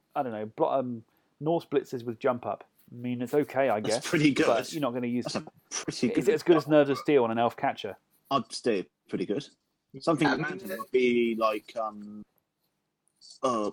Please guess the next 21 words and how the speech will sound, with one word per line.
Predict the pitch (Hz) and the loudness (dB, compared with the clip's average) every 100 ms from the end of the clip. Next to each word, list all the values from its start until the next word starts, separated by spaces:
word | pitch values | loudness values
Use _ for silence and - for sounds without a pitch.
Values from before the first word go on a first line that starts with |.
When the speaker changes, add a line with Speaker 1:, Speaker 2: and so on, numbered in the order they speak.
| - | -2
Speaker 2:
let | 131 113 | -2 0
me | |
get | 117 - | -2 -2
back | 104 - | -6 -6
to | 85 | -10
you | |
on | 67 | -10
that | - | -10
one, | 104 | -8
but | 101 87 _ 117 | -4 -6 _ -2
no, | 107 71 - | -2 -4 -2
I | 98 98 | 2 2
would | 107 | 0
say | - 120 | 2 2
Speaker 3:
I | |
Speaker 2:
it's | 101 | 4
Speaker 3:
think | 107 | 2
Speaker 2:
not | 120 | -2
a | |
great | 120 110 | -2 -2
example. | 101 98 - | -2 -4 -4